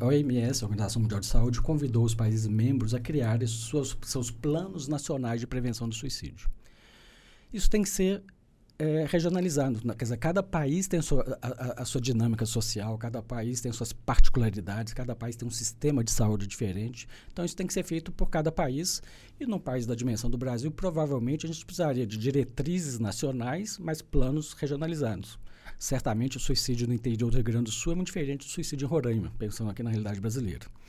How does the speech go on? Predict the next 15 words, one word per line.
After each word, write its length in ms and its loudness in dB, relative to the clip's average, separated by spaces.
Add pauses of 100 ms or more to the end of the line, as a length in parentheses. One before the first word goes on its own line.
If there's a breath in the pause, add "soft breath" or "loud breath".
(360 loud breath)
Então, 120 2
cada 380 2
país 520 0
e 60 -4
cada 300 0
região, 420 2
dependendo 360 0
do 100 -2
país, 340 8
tem 180 0
que 160 -6 (640 loud breath)
fa-, 280 0
fazer 280 2
uma 140 8
avaliação, 680 4